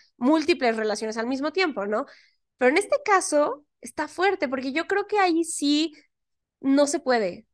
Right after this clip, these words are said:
¿sabes? Así de, quiero tener un tiempo así de, vamos a pasar, está raro, ¿no? Así de tres meses, coge con quien quieras, cojo con quien quiera, nos vemos en tres meses.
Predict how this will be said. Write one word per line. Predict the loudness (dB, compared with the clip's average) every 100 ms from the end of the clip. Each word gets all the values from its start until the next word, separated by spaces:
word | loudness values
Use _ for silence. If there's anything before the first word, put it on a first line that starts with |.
| 0
¿sabes? | 0 4
Así | 2 2 2
de, | 2 2 -2 -4
quiero | -2
tener | 0 0
un | 0 0
tiempo | -2 -2 -2
así | -2 -2
de, | -2
vamos | 0 -2
a | -2
pasar, | -2 0 0 0 -4 _ _ _ -20
está | -8 -2
raro, | 2 2 0
¿no? | -4
Así | -6
de | -6
tres | -4 -4
meses, | -6 -6 -6 -6 -10 _ _ _
coge | -2 -2 0
con | -4 -2
quien | -2
quieras, | 0 4 4 2
cojo | -4 -2
con | -2 -2
quien | -2 -4
quiera, | -2 0 0 -2 _ _ -6
nos | -2 2
vemos | 2 2
en | 2
tres | 0 0
meses. | 0 0 0 -4